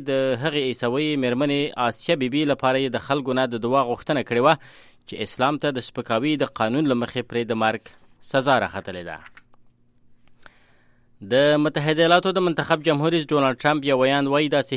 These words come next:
هیڅ ثبوت نشته چې وښیي د روسي لاسوهنو د جمهوري ریاست په انتخاباتو تاثیر کړی. د ټرمپ ویاند شان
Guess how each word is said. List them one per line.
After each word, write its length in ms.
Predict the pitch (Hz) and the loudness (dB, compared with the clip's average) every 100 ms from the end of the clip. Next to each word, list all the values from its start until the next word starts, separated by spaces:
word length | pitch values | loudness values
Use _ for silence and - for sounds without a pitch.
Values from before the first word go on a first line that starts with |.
| 123 | -4
هیڅ 120 | 156 - | -4 -4
ثبوت 280 | 123 139 135 | -4 -4 -4
نشته 320 | 139 160 - - | -4 -4 -2 -4
چې 60 | - 135 | -2 -6
وښیي 320 | - 151 143 | -4 -4 -2
د 100 | 131 | -2
روسي 220 | 123 156 139 | -2 -2 0
لاسوهنو 480 | 123 131 123 156 151 | 0 -2 -2 -2 -2
د 100 | 123 | -2
جمهوري 320 | 123 117 139 143 | -2 -2 -4 -2
ریاست 260 | 131 151 - | -2 -2 -6
په 80 | 123 | -8
انتخاباتو 560 | 110 - 113 123 123 127 127 | -6 -4 0 0 -2 -4 -2
تاثیر 320 | 120 - 135 - | -4 -2 -4 -6
کړی. 240 | 87 78 - - - - - - - - _ | -14 -14 -18 -20 -20 -20 -20 -20 -20 -20 _
د 100 | 95 - | -14 -4
ټرمپ 260 | 127 123 | -4 0
ویاند 360 | 123 131 139 127 | 0 2 0 -2
شان 320 | 131 135 135 | -2 0 -2